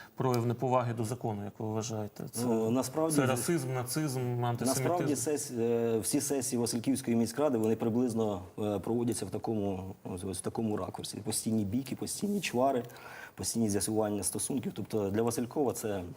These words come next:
Speaker 2: ну, це не дивно.
Speaker 1: Хто такий Сергій Іващенко? Це людина, яка була мером міста, яка, е,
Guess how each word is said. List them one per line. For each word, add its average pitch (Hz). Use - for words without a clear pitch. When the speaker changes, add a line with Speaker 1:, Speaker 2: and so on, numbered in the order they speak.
Speaker 2:
ну, 202
це -
не 104
дивно. 90
Speaker 1:
Хто 202
такий 202
Сергій 180
Іващенко? 131
Це 156
людина, 180
яка 156
була 147
мером 147
міста, 185
яка, 139
е, 127